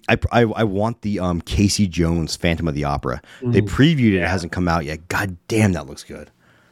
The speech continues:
Speaker 3: Yeah. That guy puts out some great stuff.
Speaker 1: The, um,
Speaker 2: Mm-hmm.
Speaker 1: the Last Ronin figures, like, I think I've,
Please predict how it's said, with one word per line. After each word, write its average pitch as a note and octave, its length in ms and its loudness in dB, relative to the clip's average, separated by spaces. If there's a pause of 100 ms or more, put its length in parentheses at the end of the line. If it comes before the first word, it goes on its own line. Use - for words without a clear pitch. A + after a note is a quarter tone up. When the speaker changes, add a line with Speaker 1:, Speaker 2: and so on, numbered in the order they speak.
(140)
Speaker 3:
Yeah. - 220 -10 (1040)
That E3+ 180 -2
guy - 80 -2
puts - 260 -6
out G2+ 140 -4
some F#2 100 -12
great D#2 300 -12
stuff. - 520 -14
Speaker 1:
The, C3 220 8
um, A#2 300 6
Speaker 2:
Mm-hmm. - 100 -14
Speaker 1:
the B2 80 4
Last A2+ 340 0
Ronin G#2 280 2
figures, G#2+ 420 4
like, F2+ 80 2
I D#2+ 60 2
think A2 200 4
I've, G2 200 2